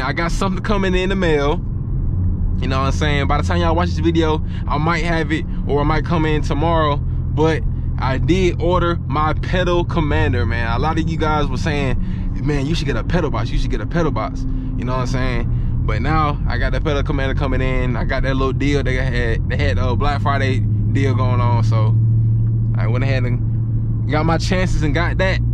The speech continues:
You know what I'm saying? Couldn't waste up that opportunity to, you know, make my scat perform a little better. You know what I'm saying? Better throttle response, better little takeoff. You know,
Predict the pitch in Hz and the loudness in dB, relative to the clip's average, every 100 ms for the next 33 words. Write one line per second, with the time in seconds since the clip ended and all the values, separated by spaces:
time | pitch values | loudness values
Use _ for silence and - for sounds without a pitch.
0 | - - 135 135 - - - 160 - - | 0 0 2 2 2 2 0 0 0 0
1 | 151 123 147 135 113 - 123 123 113 - | 0 -2 -2 -2 -2 -2 -2 -2 -2 -2
2 | - - - - - - - 123 120 117 | -2 -2 -2 -2 -2 0 0 0 0 0
3 | 113 - - - 139 131 123 - 147 127 | 0 0 -2 0 0 0 0 0 0 -2
4 | - 147 127 156 151 147 202 185 135 135 | -2 -2 -2 -2 0 0 2 2 0 -2
5 | 127 151 - - 120 127 127 147 135 131 | -4 -6 -6 -6 -6 -4 -2 -2 0 0
6 | - - - - - - - - 139 143 | -2 -2 -2 -2 -2 -2 -2 -2 0 0
7 | - 147 143 139 - 139 143 - - - | 0 0 0 0 0 0 0 -2 -2 -2
8 | - - - - - - 135 131 151 - | -2 -2 0 0 0 0 0 0 -2 0
9 | 127 127 - 127 127 127 | -2 -2 -2 -2 -2 -2